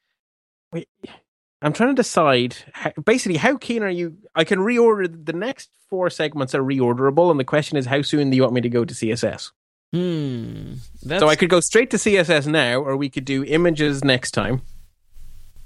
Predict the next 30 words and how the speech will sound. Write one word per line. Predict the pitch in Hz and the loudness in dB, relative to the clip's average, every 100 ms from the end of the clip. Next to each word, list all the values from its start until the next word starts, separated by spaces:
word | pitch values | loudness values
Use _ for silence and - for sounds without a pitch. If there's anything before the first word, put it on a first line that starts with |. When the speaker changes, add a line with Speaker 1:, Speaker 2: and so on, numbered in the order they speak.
| - _ - | -20 _ -4
Speaker 2:
Images | 220 311 - 226 165 | -4 -2 -2 2 2
are | |
pretty | - 165 131 | 2 2 0
fun. | 117 131 107 123 | 0 -2 -2 -2
It | 147 | -2
seems | - 240 | 0 2
like | 185 147 | 2 2
images | 175 170 151 143 | 2 2 0 -2
and | 123 | -2
text | - 147 120 | 2 2 2
should | - 107 | -4 -4
go | - 127 | -4 -4
together. | - 80 76 151 196 _ _ _ _ _ _ _ _ _ _ - 170 | -4 -4 -4 -4 -6 _ _ _ _ _ _ _ _ _ _ -10 -2
Speaker 1:
Okay, | 143 127 | 2 4
and | 135 | 4
then | 143 | 4
the | 151 | 4
other | 185 | 4
one | 185 170 | 4 4
that | 160 139 | 2 0
we | 139 135 | -4 -6
probably | 127 - 160 165 147 143 | -6 0 2 2 2 0
should | - 139 | 0 0
do | 131 | 0
before | 123 123 127 | -2 -2 -2
C | 123 - 127 | -2 -4 -4
S | 120 | -2
S | - 117 - - | -2 -2 -4 0
is | 123 117 113 | 2 2 2
links, | 120 117 - - - | 2 2 -2 -8 -8